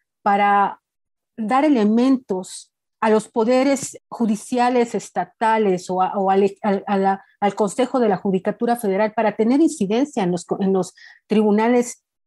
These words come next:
estatales y tratar de contener la corrupción enorme que hay en el poder judicial de los estados". Yo no veo a alguien que pueda decir no.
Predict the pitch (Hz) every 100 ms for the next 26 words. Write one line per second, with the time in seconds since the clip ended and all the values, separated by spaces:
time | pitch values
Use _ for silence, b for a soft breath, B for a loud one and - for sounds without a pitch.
0 | _ - 233 214 202 240 247 220 208 -
1 | - 233 - 214 214 269 302 294 233 -
2 | 202 202 240 330 320 - 202 180 214 196
3 | 196 - 240 247 226 240 277 269 214 -
4 | 190 190 214 - 190 185 196 196 220 -
5 | 214 190 - 208 214 180 165 - 165 151
6 | - _ _ _ _ 262 320 320 254 262
7 | 247 220 214 202 285 302 220 220 226 214
8 | 165 208 185 190 320 440